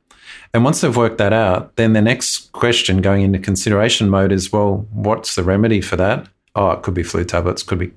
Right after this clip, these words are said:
other remedies. So they're in consideration, working out what the solution, and then decision is, "Oh, well, which brand will I buy?"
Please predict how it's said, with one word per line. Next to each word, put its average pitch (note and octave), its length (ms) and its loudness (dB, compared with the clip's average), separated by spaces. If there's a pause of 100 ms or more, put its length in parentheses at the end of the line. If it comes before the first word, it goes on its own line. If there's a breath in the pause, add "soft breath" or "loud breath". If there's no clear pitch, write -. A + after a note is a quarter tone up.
(520 loud breath)
other F#2+ 220 0
remedies. G2 600 0 (300 soft breath)
So A#2 160 0
they're C3+ 140 4
in C3 100 2
consideration, G#2 680 2
working G#2 280 2
out F#2+ 120 2
what G2 120 -2
the F#2+ 60 -2
solution, G#2 460 -2
and A#2 120 2
then C3+ 140 2
decision A2 480 0
is, F2+ 460 -2
"Oh, F2+ 160 2
well, F2 100 0
which A2+ 240 -2
brand F2+ 300 -2
will E2 140 -2
I C#2+ 100 -2
buy?" D2+ 340 -6